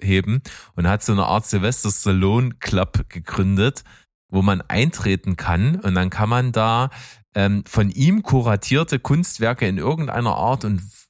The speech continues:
Weise, äh, erwerben als N F Ts, die dann also sozusagen ja Einzelstücke sind und davon gibt's fast zehntausend Stück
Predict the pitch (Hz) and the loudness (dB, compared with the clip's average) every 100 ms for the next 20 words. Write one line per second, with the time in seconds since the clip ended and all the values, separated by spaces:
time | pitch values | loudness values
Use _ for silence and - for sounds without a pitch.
0 | _ 95 90 139 156 131 156 - - 110 | _ -2 0 0 2 2 0 -4 -14 -8
1 | - 101 - 92 87 92 143 175 180 90 | -2 0 0 0 2 2 2 0 0 0
2 | 95 92 101 92 - 98 101 160 - 98 | -2 0 0 0 -2 0 2 0 -2 -2
3 | 98 92 71 87 90 92 85 87 92 92 | 0 -2 -2 -4 -4 -4 -6 -4 -2 0
4 | 95 87 80 69 110 - 117 - 123 110 | 0 0 0 0 -2 -4 -6 -4 -4 -2
5 | 95 117 165 - 92 85 87 - 98 95 | 0 0 0 -2 -2 -2 -2 -2 -2 -2
6 | 95 - - - 123 - - 104 110 - | -6 -10 -8 -4 -4 -6 -4 -2 -2 -2
7 | 101 101 95 - 143 - | -2 -2 -4 -4 -4 -6